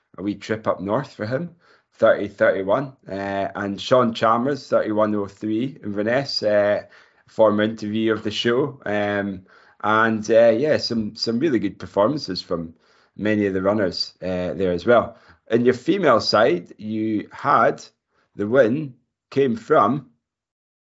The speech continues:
Mary McLennan of Inverness. And again, a former interview of the show as well. Thirty-two fifty-eight. What a great time from,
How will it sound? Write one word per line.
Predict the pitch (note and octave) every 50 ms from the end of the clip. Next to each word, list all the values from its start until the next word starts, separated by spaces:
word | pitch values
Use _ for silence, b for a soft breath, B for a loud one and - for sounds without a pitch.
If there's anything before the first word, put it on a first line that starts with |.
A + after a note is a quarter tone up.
| _ -
Mary | F#2+ A2 A#2 B2 B2+
McLennan | C3+ C#3 C#3 - C#3+ D3 G#3 A#3 E3 F#2+ D#2 - - _ -
of | G#2 G#2 G#2+
Inverness. | A2 A2+ A2+ A#2 A#2+ D3 G#3 C4 F#3 C3 - - - - _ _ -
And | - G#2 F#2+ - -
again, | - F#2 F#2 - G#2 A#2+ D#3 D3+
a | C3+
former | A#2 - G2 G2 G2 G2+
interview | G2+ G#2 G#2 - G2 G#2 A2 A2 A2+
of | A2+ A2+ A#2
the | B2
show | A#2 - A#2+ B2 B2+
as | B2+ B2
well. | - D#3+ C#3 -
Thirty-two | - - B2 C#3 B2+ A#2 A2+ - A#2 -
fifty-eight. | - A2 A2 - - E2+ D#2+ F2+ G2+ G2+ E2 A1+ - -
What | A2 F#2+
a | D#2+
great | - F#2 F#2+ - -
time | - F#2+ G2 G2 F#2+
from, | F2+ - F2+ F2 E2 D#2